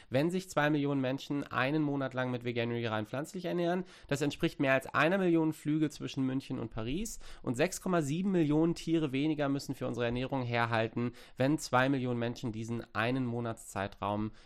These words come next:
vegan essen. Außerdem, und das sind eben tolle weitere Effekte,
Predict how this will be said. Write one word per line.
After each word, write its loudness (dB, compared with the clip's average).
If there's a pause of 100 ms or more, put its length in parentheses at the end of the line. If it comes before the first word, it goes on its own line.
(100)
vegan -2
essen. -8 (280)
Außerdem, 4
und 0
das -4
sind -8
eben -2
tolle 0
weitere 4
Effekte, 0